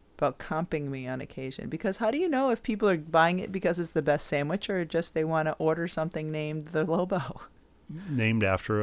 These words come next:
Speaker 2: a, a woman with haunting ears and a prominent snout.
Speaker 1: <laughs> Right. <laughs> That's how the sandwich is described.
Speaker 2: Yes, exactly. Um, <laughs> well, the, the reason I me-,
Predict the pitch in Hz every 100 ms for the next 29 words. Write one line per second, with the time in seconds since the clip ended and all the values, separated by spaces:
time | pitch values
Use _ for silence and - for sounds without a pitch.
0 | 101 98 - 107 95 107 113 104 - -
1 | - - - 104 113 123 113 98 107 123
2 | 110 107 - 110 113 113 - - 240 -
3 | - - - 523 - - - - 254 -
4 | - - 294 - 277 - - - 254 320
5 | - 370 370 359 202 156 143 - - -
6 | - - - 147 180 - - 98 123 139
7 | - 110 285 104 104 101 101 262 - -
8 | - - - 143 147 127 104 - 147 -
9 | 123 156 131 104 110